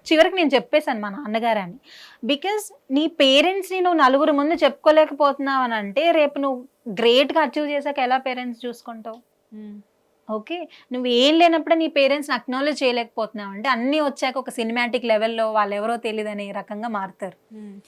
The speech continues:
Speaker 1: So మీ పేరెంట్స్ లేబర్ వర్క్ చేసినా ధైర్యంగా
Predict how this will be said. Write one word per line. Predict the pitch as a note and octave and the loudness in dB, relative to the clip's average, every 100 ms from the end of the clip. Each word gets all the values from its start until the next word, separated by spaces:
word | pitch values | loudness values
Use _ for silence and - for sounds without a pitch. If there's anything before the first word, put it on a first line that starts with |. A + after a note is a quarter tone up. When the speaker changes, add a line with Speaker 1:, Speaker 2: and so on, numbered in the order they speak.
| _ D#4+ C#4 | _ -20 -14
Speaker 1:
So | A3 | -8
మీ | A#3 | -6
పేరెంట్స్ | A3+ A3+ G#3+ B3 B3+ B3+ | -2 0 0 0 2 2
లేబర్ | A3 A3+ B3 D4+ | 4 4 6 4
వర్క్ | C4+ A#3+ - B3 | 4 0 0 -6
చేసినా | A3 C4+ | -6 -6
ధైర్యంగా | C4 G#3+ G#3 A3 A#3+ A3 | -4 -2 -2 0 0 0